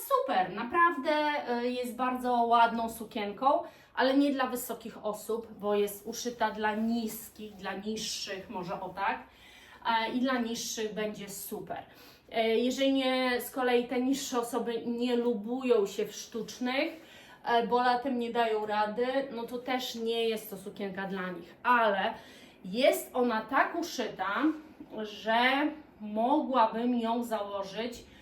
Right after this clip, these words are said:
do tych spodni właśnie, e, takich piżamowych i moim zdaniem mogłoby to wyglądać bardzo ciekawie.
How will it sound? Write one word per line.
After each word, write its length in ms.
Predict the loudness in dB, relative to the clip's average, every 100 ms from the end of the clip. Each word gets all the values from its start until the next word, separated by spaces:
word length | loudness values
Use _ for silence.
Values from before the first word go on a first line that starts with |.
| -20 -18 -4
do 200 | 0 0
tych 240 | 0 -6
spodni 800 | -8 -8 4 4 4 2 -6 -6
właśnie, 800 | -4 -4 -4 -8 -12 -10 -10 -10 -12 -16 -12 -10 -8
e, 80 | -8
takich 320 | -10 -10 -12
piżamowych 760 | -8 -6 -4 -4 -6 -4 -4 -4 -8 -20 -20 -20 -4
i 80 | 0
moim 340 | 2 0 -2
zdaniem 840 | -4 -2 0 0 -2 -2 -2 -6 -14 _ _ -20 _ _
mogłoby 760 | -2 2 4 4 0 -2 -4 -4
to 140 | -6
wyglądać 560 | -8 -6 -2 -2 -2 -6
bardzo 600 | -4 0 0 -2 -8 -12
ciekawie. 480 | -14 -10 -8 -8